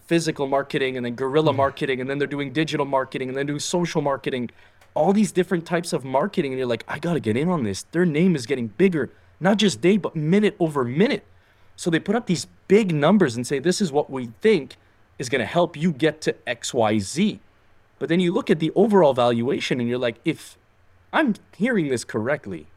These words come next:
Speaker 1: for four billion dollars, do you know how many memberships you have to sell right now at the four hundred million that I just gave you?" Even if you tell me it's a five-year plan,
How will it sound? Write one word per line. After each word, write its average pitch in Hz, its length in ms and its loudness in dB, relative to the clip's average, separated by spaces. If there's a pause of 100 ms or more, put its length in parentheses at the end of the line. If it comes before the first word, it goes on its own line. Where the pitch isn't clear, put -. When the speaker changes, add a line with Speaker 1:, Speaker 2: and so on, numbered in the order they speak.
(380)
Speaker 1:
for - 160 -6
four 233 340 -2
billion 160 600 2
dollars, 120 360 2
do 156 140 -2
you 302 140 4
know 170 360 4
how 143 140 -2
many 170 180 2
memberships 185 720 0
you 240 60 2
have 226 100 0
to 240 100 0
sell 262 340 0 (920)
right 127 440 0
now 165 520 2 (320)
at 147 120 -4
the 131 80 -2
four 208 260 2
hundred 208 540 4 (280)
million 143 560 0
that 120 100 0
I 160 100 4
just 156 260 -6
gave 170 280 0
you?" 302 280 0 (580)
Even 240 180 2
if 247 120 -2
you 226 60 -2
tell 226 140 2
me 220 80 4
it's 170 80 0
a 123 80 2
five-year 175 640 2
plan, 180 460 -2